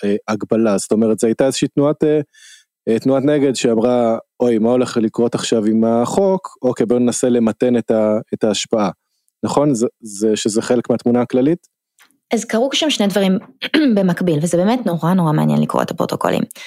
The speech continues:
Speaker 2: קרו שם שני דברים במקביל. הייתה איזושהי אמרת אגב, בפסק דין, אה, שניתן בפרק הזמן, אה,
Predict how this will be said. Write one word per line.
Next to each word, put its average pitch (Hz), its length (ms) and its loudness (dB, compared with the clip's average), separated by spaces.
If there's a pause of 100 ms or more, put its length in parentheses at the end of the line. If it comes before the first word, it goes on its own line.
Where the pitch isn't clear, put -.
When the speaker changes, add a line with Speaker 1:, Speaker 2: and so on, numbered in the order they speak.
(240)
Speaker 2:
קרו 277 240 2
שם 269 120 0
שני 220 160 0
דברים 185 240 0
במקביל. - 300 -2 (140)
הייתה 220 280 0
איזושהי 277 340 0
אמרת 190 300 0
אגב, 196 420 0
בפסק 170 320 -4
דין, 175 300 0
אה, 165 60 0 (420)
שניתן 170 560 0
בפרק 160 420 -2
הזמן, 160 420 2
אה, 160 60 2